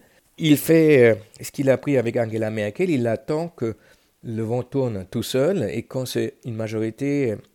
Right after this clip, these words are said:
écrasante, il n'a plus besoin de, euh, faire du leadership, il suffit de surfer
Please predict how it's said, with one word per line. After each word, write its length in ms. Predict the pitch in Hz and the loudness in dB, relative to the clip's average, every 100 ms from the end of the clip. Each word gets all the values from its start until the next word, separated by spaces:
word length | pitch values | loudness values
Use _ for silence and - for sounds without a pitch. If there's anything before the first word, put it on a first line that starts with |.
| - | -6
écrasante, 680 | 143 - 117 101 117 123 165 | -6 -2 -4 -2 -4 -6 -6
il 80 | 120 | -6
n'a 80 | 110 | -6
plus 120 | - | -6
besoin 400 | 107 110 107 135 | -8 -8 -6 -6
de, 160 | 120 98 _ _ _ _ - | -6 -8 _ _ _ _ -18
euh, 60 | - - - - | -16 -18 -20 -20
faire 240 | - 123 110 | -12 -10 -8
du 100 | 104 | -10
leadership, 520 | 127 123 107 170 185 | -4 -2 -2 -4 -4
il 120 | 110 - | -8 -10
suffit 420 | - - 131 - 165 | -14 -10 -8 -6 -2
de 260 | 120 104 - _ _ - | -2 -2 -6 _ _ -20
surfer 680 | - 127 117 139 139 131 | -4 -2 -2 -4 -4 -6